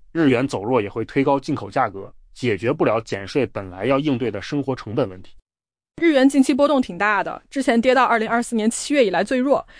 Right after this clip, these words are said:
Speaker 2: 现在又回到去年十一月以来最强的水平了。
Speaker 1: 上周日，高市早苗还警告市场说，政府准备好采取行动了。去年日元跌到一百六十点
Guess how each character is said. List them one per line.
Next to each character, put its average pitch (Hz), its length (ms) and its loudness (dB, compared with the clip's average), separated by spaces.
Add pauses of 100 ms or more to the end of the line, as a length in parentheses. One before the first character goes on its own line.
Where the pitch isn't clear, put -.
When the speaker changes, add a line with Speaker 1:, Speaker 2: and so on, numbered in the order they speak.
(140)
Speaker 2:
现 - 160 -6
在 311 100 4
又 320 80 4
回 208 160 0
到 247 140 4
去 254 160 -4
年 240 120 2
十 233 200 -6
一 233 60 0
月 269 140 4
以 208 60 2
来 175 140 0
最 277 120 -2
强 185 220 -6
的 214 80 -2
水 - 100 -2
平 - 180 -12
了。 - 100 -20 (1040)
Speaker 1:
上 170 200 2
周 170 100 4
日， 180 140 4 (140)
高 151 180 2
市 151 100 -4
早 113 140 0
苗 104 180 0
还 123 140 -2
警 104 160 -8
告 123 160 2
市 123 160 -2
场 104 160 -4 (160)
说， 127 220 -6
政 143 180 0
府 110 160 -2
准 101 180 -8
备 - 140 0
好 110 180 -2
采 117 220 -6
取 120 100 -8
行 110 220 -2
动 165 140 4
了。 110 120 -2 (520)
去 - 200 -2
年 120 240 2
日 156 180 0
元 110 200 0
跌 147 180 0
到 135 140 4
一 156 140 -4
百 101 180 -2
六 139 160 0
十 110 80 -4
点 98 160 -2